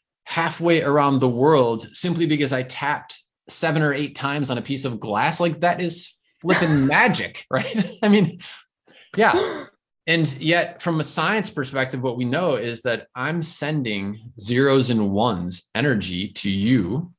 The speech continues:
Speaker 1: and you're receiving zeros and ones energy from me, and then sending it back, and, and we're exchanging energy back and forth. We just happen to be using this as a way to
Speaker 2: Mm-hmm.
Speaker 1: send it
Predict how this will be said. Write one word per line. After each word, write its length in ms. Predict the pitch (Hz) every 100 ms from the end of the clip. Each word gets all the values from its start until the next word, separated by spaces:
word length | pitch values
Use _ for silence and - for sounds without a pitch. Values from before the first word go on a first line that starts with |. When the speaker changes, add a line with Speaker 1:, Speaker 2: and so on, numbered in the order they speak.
| _ _ _ -
Speaker 1:
and 180 | 110
you're 260 | 104 139 170
receiving 680 | 135 113 - 214 156 104 104
zeros 420 | 101 101 95 98
and 140 | 104
ones 340 | 95 95 95 95
energy 420 | 113 110 104 104 101
from 460 | - 123 113 104
me, 500 | 104 135 82 110 127 -
and 140 | 113
then 120 | 120
sending 280 | 113 123 117
it 100 | 110
back, 200 | 110 98
and, 100 | 110
and 100 | 110
we're 100 | 113
exchanging 560 | 110 - 180 147 - - -
energy 400 | 151 101 - -
back 220 | 127 123 123
and 120 | 110
forth. 300 | 160 101 -
We 140 | 131
just 180 | 139 131
happen 480 | - 151 - 151 135 _ _ _ _ _ _ _ _ _ _
to 120 | -
be 120 | 117 110
using 580 | 110 104 107 101 90
this 560 | 92 156 98 - - - _ _ _ -
as 180 | 113 113
a 60 |
way 220 | 107 123 120
to 140 | 107
Speaker 2:
Mm-hmm. 0 |
Speaker 1:
send 340 | - - 127
it 160 | 120 -